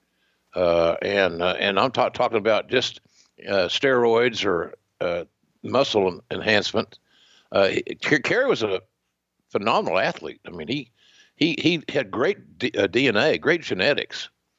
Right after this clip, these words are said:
And, uh, he did have th-, as much natural charisma as anybody I've ever seen.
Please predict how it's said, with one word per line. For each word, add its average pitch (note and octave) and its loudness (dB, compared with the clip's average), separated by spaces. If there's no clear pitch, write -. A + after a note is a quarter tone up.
And, F#2 0
uh, F#2 2
he C#3 2
did E3 0
have G#2+ 2
th-, F#2 -8
as F#2+ -8
much C3 0
natural B2+ 0
charisma G#2+ -2
as F2 -2
anybody G#2+ 2
I've A2+ 2
ever F2+ 0
seen. - -2